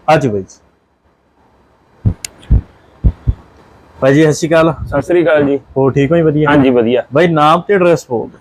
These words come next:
Speaker 2: ਨਾਮ ਮਨਦੀਪ ਸਿੰਘ ਜੀ, ਪਿੰਡ ਚੀਮਾ, ਜ਼ਿਲ੍ਹਾ ਬਰਨਾਲਾ ਜੀ।
Speaker 1: ਤਹਿਸੀਲ ਬਾਈ?
Speaker 2: ਤਹਿਸੀਲ ਵੀ ਆਪਣੀ ਤਪਾ ਪੈ ਜਾਂਦੀ ਆਪਾਂ ਨੂੰ।
Speaker 1: ਠੀਕ ਆ ਬਾਈ।
Speaker 2: ਹਾਂਜੀ।
Speaker 1: ਪਿੰਡ ਚੀਮਾ ਜੋਧਪੁਰ
Speaker 2: ਹਾਂ, ਪਿੰਡ
Speaker 1: ਹਨਾ?
Speaker 2: ਚੀਮਾ ਜੀ।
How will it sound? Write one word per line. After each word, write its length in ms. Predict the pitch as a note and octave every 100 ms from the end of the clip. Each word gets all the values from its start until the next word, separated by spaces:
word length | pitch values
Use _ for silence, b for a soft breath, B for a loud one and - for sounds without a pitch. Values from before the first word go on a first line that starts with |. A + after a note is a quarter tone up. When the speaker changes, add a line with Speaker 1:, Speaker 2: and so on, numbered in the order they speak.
| -
Speaker 2:
ਨਾਮ 240 | F3+ A3 A3+
ਮਨਦੀਪ 320 | F#3+ F3 D#3+
ਸਿੰਘ 220 | F#3+ G3+
ਜੀ, 80 | G#3
ਪਿੰਡ 280 | F#3 G3 F#3+
ਚੀਮਾ, 400 | - E3+ F#3 F#3+
ਜ਼ਿਲ੍ਹਾ 280 | E3+ A3
ਬਰਨਾਲਾ 460 | F#3 D#3 C#3 A#2 G#2
ਜੀ। 180 | F#2+ F2+
Speaker 1:
ਤਹਿਸੀਲ 420 | C#3+ B2+ D3+ D#3
ਬਾਈ? 140 | D#3 D#3+ - _ -
Speaker 2:
ਤਹਿਸੀਲ 320 | E3+ F3 F3
ਵੀ 140 | D#3+ F#3+
ਆਪਣੀ 240 | D#3+ E3
ਤਪਾ 300 | D3 C3 C3
ਪੈ 140 | A2+ A2
ਜਾਂਦੀ 220 | G2+ G#2
ਆਪਾਂ 200 | F#2+ -
ਨੂੰ। 60 |
Speaker 1:
ਠੀਕ 260 | - C#3+ -
ਆ 60 | G#2
ਬਾਈ। 160 | G2+
Speaker 2:
ਹਾਂਜੀ। 180 | A#2 G#2+
Speaker 1:
ਪਿੰਡ 300 | D3 D3 D3+ E3 D#3+ -
ਚੀਮਾ 320 | F3+ D#3+ D3+
ਜੋਧਪੁਰ 280 | A#2 D3+ D#3
Speaker 2:
ਹਾਂ, 80 | C#3
ਪਿੰਡ 240 | B2 A2
Speaker 1:
ਹਨਾ? 80 | D3
Speaker 2:
ਚੀਮਾ 280 | B2 G#2
ਜੀ। 120 | F#2+